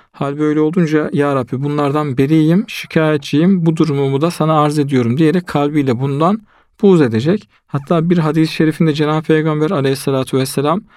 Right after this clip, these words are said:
Mişkatül Mesabih'te özellikle vurgulanıyor ve zikrediliyor. Şayet görmüş olduğu bir fuhşiyatı ve münkeratı herhangi bir kimse eli, dili ve kalbiyle düzeltememekle beraber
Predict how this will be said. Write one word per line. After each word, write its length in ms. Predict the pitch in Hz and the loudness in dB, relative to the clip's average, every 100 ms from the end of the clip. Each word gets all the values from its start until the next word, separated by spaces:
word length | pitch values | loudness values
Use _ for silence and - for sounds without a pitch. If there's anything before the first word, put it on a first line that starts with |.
| - _ _ | -20 _ _
Mişkatül 480 | 156 143 165 147 151 | -8 -4 -2 -2 -2
Mesabih'te 680 | 143 143 147 139 131 120 - | -4 -4 -2 -2 -2 -2 -2
özellikle 560 | 143 135 135 131 151 156 | -2 0 -4 -2 -2 0
vurgulanıyor 680 | 143 139 135 135 131 127 | 0 0 -2 -2 0 0
ve 80 | 113 | 0
zikrediliyor. 640 | 127 139 123 104 117 147 180 - - - - | -2 -2 -2 -2 0 0 -2 -6 -6 -8 -12
Şayet 640 | - 165 147 165 170 - - - - - | -2 0 2 0 -2 -10 -20 -20 -20 -4
görmüş 340 | 156 156 160 160 | 0 0 0 0
olduğu 420 | 143 135 143 139 | 0 0 -2 0
bir 80 | 147 | -2
fuhşiyatı 680 | - 139 - 147 135 - 147 | -2 -4 -2 -2 -2 -2 -4
ve 60 | |
münkeratı 760 | 131 135 139 123 113 107 160 180 - - - _ | -2 -2 -2 0 0 0 -2 -2 -10 -20 -20 _
herhangi 460 | - 143 147 151 139 | -6 -4 -2 -2 0
bir 100 | 135 | -2
kimse 540 | - 127 113 160 160 - _ | 0 -2 0 0 -2 -4 _
eli, 500 | 139 143 151 143 156 | -2 0 0 0 -2
dili 400 | 143 143 147 135 - _ - - - | -2 0 0 -2 -8 _ -20 -12 -4
ve 140 | 135 | -4
kalbiyle 600 | 123 139 139 139 143 135 | -2 -4 -2 0 0 0
düzeltememekle 920 | 131 143 139 143 143 143 147 147 127 | 0 0 0 0 -2 0 -2 0 0
beraber 520 | 131 135 120 143 208 | 2 2 0 -2 -4